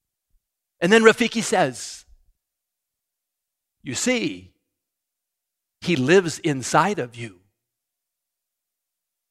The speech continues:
You see, he lives inside of you."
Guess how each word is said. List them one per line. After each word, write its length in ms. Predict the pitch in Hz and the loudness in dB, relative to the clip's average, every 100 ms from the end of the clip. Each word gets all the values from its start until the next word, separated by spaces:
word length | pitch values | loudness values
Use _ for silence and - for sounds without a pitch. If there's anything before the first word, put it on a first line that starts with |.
| _ _ _ _ _ - | _ _ _ _ _ -8
You 160 | 143 | -6
see, 580 | 131 - 220 170 90 - _ _ _ _ _ _ _ _ _ _ | -4 0 0 -2 -8 -20 _ _ _ _ _ _ _ _ _ _
he 200 | - 185 | -6 -4
lives 440 | 143 143 170 139 - | 0 2 2 2 -6
inside 600 | 139 131 - 180 208 196 - | -10 -4 0 2 0 -10 -12
of 100 | 123 | -10
you." 260 | 123 87 | -10 -12